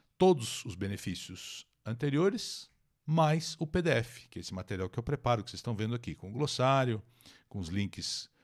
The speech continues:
pros arquivos de áudio dos dicionários online, pra você checar a pronúncia e com a definição,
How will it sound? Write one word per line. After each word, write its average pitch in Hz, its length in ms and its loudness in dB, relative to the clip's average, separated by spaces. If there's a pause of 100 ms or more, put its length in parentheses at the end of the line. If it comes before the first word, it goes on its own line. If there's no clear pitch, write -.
(200)
pros 107 180 -4
arquivos 87 480 -4
de 113 160 -2
áudio 95 540 0
dos - 140 -12
dicionários 95 640 -8
online, 139 480 2
pra 92 180 -10
você 85 320 -8
checar - 360 -6
a - 20 -10
pronúncia 147 720 -2 (640)
e 78 540 -8
com - 80 -4
a 85 40 -2
definição, 107 960 -2